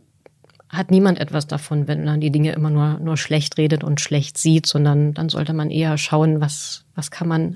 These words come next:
auch als Einzelner tun. Und jeder Einzelne hat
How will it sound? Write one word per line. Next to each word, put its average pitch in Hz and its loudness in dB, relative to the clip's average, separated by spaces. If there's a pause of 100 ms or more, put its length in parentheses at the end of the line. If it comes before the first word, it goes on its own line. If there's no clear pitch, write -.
auch 160 -2
als 147 0
Einzelner 160 0
tun. 240 4
Und 143 2 (560)
jeder 165 2
Einzelne 160 2
hat 160 -2